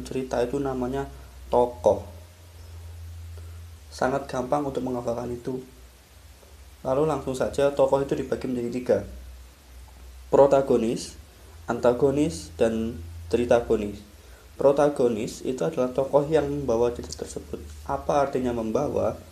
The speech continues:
Protagonis itu gampangnya adalah lakon di dalam cerita tersebut. Tokoh utama di dalam cerita tersebut.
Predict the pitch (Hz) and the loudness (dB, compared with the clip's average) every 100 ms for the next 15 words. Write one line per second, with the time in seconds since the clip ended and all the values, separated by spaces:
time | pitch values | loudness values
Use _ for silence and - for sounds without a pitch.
0 | - - - - - - - - - 147 | -20 -20 -20 -18 -20 -18 -18 -2 0 6
1 | 147 147 131 135 160 180 180 - - - | 6 8 4 4 0 0 0 -10 -20 -6
2 | - 117 120 127 147 143 123 117 113 123 | 0 0 0 -2 0 0 0 0 2 4
3 | 123 123 - 135 139 135 117 117 113 120 | 4 2 8 8 8 0 -4 -2 2 2
4 | 127 123 117 117 120 117 - - 127 120 | 2 -4 -4 -2 -4 -4 -6 -6 -4 -2
5 | 107 - - - - - - - - - | -4 -8 -18 -20 -20 -20 -20 -20 -14 2
6 | 120 127 127 135 147 143 135 113 104 107 | 6 6 4 4 6 6 4 -2 -2 -6
7 | 113 110 113 113 113 117 113 - 117 117 | -6 -4 -4 -4 -4 -4 -2 -4 -4 -6
8 | - 107 | -4 -6